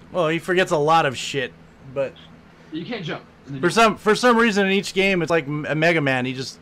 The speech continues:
Speaker 1: forgets everything. You're like, "I, I,
Speaker 2: Yeah.
Speaker 1: I don't need this shit." Psh, you know, I would have kept every single fucking thing I got. I don't give a fuck. I'd, uh, I'd just to hang it up on my walls and shit. I'd be like, "Boy,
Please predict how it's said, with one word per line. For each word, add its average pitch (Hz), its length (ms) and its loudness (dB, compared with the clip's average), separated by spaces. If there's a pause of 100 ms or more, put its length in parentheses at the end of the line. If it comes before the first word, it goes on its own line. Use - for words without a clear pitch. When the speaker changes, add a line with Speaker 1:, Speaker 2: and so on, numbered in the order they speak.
Speaker 1:
forgets 147 420 -4
everything. 117 500 -4
You're 117 80 -12
like, 110 180 -14
"I, 123 220 -8
I, 180 100 -4
Speaker 2:
Yeah. 247 260 -2
Speaker 1:
I 254 40 0
don't 339 100 0
need 320 180 4
this 165 140 0
shit." 180 400 -2
Psh, - 280 -8 (480)
you 139 100 -6
know, 151 200 -6 (240)
I 285 140 4
would 285 100 8
have 214 120 2
kept 247 320 4 (120)
every 247 320 4
single 214 400 2
fucking 214 460 0
thing 202 320 -2
I 160 120 0
got. 147 420 2
I 151 100 -2
don't 180 160 2
give 147 160 -6
a 135 60 0
fuck. 160 340 -2
I'd, 175 140 0
uh, 170 160 2
I'd 170 280 -8
just 208 160 -10
to 185 140 0
hang 180 220 -2
it 190 80 2
up 180 120 0
on 175 80 -2
my 151 140 -2
walls 151 400 -4
and 131 100 -10
shit. 131 140 -12
I'd 123 40 -10
be 127 60 -8
like, 123 160 -12
"Boy, 160 400 4